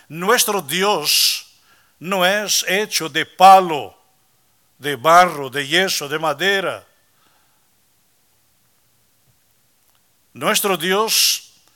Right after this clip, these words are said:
es espíritu. Nuestro Dios es eterno. Nuestro Dios es omnisciente.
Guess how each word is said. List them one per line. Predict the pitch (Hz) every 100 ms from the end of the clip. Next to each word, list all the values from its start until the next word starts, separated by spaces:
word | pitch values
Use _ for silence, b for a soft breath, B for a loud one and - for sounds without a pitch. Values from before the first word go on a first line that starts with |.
| _
es | - 185 170
espíritu. | 180 - - 214 214 180 104 85 _ _ b b b -
Nuestro | 135 196 - 185
Dios | 156 190 214 220 - 202
es | 175
eterno. | 170 170 180 196 202 185 147 104 b b b b
Nuestro | 135 202 196 190 170
Dios | 180 208 226
es | 185 185 - - -
omnisciente. | 233 240 214 214 220 - 190 185 185 143 143 101